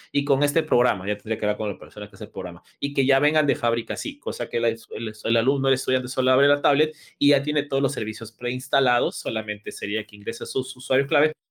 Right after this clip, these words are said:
y que el profesor, en este caso, tenga un, puede tener un control inclusive remoto. Sería bueno, la verdad, eh, la, Denis, es muy buena preocupación. De verdad que el tema de educación remota es práctica hoy en día, más que tener al pobre alumno cargando una mochila con libros y yendo a clases,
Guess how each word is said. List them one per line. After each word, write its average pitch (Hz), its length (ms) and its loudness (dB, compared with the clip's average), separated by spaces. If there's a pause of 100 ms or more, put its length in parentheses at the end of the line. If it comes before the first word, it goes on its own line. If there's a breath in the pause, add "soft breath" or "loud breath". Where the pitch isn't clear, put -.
(140)
y 208 160 2
que 208 80 4
el 196 60 4
profesor, 135 600 0
en 127 40 -6
este 113 180 -8
caso, 113 260 -2
tenga 110 160 -8
un, 110 180 -8 (200)
puede 123 140 4
tener 120 140 0
un 123 80 -2
control 113 360 2
inclusive 101 320 0
remoto. 101 480 0 (460 soft breath)
Sería 196 380 4
bueno, 175 280 4
la 123 100 4
verdad, 139 400 4 (140)
eh, 123 180 0
la, 110 360 4 (200)
Denis, 135 540 -4
es - 560 -12
muy 147 180 2
buena 143 260 4
preocupación. 120 760 -2 (480)
De 120 100 2
verdad 123 200 4
que 127 60 -4
el 110 60 -8
tema 127 160 -2
de 131 80 4
educación 123 300 -4
remota 127 720 0 (140)
es 202 200 0
práctica 170 580 0
hoy 123 140 2
en 120 100 -6
día, 123 460 -2
más 156 280 -4
que 160 340 2
tener 147 260 2
al 147 260 2
pobre 151 220 4
alumno 147 400 0
cargando 139 340 0
una 135 100 0
mochila 131 400 0
con 110 200 -10
libros 117 480 -4
y 98 100 -4
yendo 104 260 0
a 98 80 -2
clases, - 520 -6